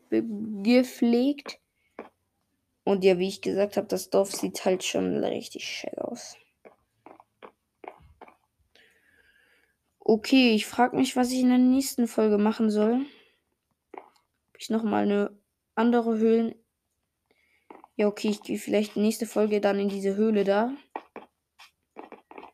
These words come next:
die ich ja da gesehen habe. Ach, warte mal, das da gefällt mir nicht. Zack, dann machen wir das auch mal schnell repariert.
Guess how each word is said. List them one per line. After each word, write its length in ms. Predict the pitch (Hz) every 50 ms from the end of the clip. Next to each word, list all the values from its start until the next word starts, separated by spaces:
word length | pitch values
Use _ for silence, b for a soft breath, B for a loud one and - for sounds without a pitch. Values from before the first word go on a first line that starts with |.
| _ - - - - - - - _ - -
die 120 | 208 202
ich 160 | 202 196 - -
ja 120 | 202 196
da 360 | 196 196 196 196 190 - - - _ _ _ _ _
gesehen 600 | - 208 196 190 190 185 185 190 208 214 220 214 208
habe. 400 | 202 190 190 196 196 220 247 262 262 b b b b b _ _ _ _ _ _ _ _ _ _ _ _ _ _ _ _ _ _ _ -
Ach, 160 | - 208 -
warte 220 | - - - -
mal, 200 | - - - - 247 247
das 300 | 254 - - - - - _
da 200 | - - - - -
gefällt 440 | 247 - - - _ - - - -
mir 120 | - -
nicht. 280 | 247 247 - - _ -
Zack, 300 | - - - - - -
dann 140 | - 208
machen 240 | 196 196 196 202 202
wir 80 | 202 196
das 180 | 202 208 - - -
auch 60 | - -
mal 160 | - - 247
schnell 240 | - - - - -
repariert. 640 | - - - 233 226 220 214 254 311 330 - -